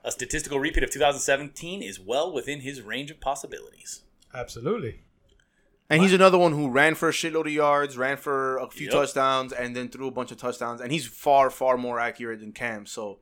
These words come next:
Speaker 3: you know, I, listen, I really like the, the Russell Wilson, Doug Baldwin combination myself. I was, we had Doug Baldwin last year. He balled out for us. So he's,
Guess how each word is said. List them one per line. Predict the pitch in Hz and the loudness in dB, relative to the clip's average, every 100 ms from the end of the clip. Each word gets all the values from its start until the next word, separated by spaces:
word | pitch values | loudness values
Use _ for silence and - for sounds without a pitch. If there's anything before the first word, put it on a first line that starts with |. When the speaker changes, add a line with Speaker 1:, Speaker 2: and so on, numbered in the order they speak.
| _ _ _ _ | _ _ _ _
Speaker 3:
you | 123 | -6
know, | 123 110 | -4 -4
I, | 98 95 - | -6 -10 -6
listen, | - 143 131 | -2 0 2
I | |
really | 151 170 156 | 2 4 2
like | 147 | 2
the, | 147 | 0
the | 131 123 131 | -8 -4 -2
Russell | 135 - 127 | 0 -2 -4
Wilson, | 131 127 117 | -6 -6 -2
Doug | 127 117 | -2 2
Baldwin | 117 120 123 | 2 2 0
combination | 123 123 123 117 120 | -4 -6 -6 -8 -10
myself. | 107 - 123 127 | -10 -4 -2 -2
I | 117 | -4
was, | 110 104 | -10 -12
we | 113 | -8
had | 120 110 | -6 -4
Doug | 113 107 | -6 -4
Baldwin | 110 110 104 | -6 -6 -8
last | 110 - | -8 -8
year. | 117 104 | -10 -10
He | 101 | -10
balled | 104 101 104 | -8 -6 -6
out | 104 - | -8 -8
for | 113 | -10
us. | 110 - | -10 -12
So | - 90 - - _ _ | -14 -16 -20 -20 _ _
he's, | 143 170 - | -6 -6 -6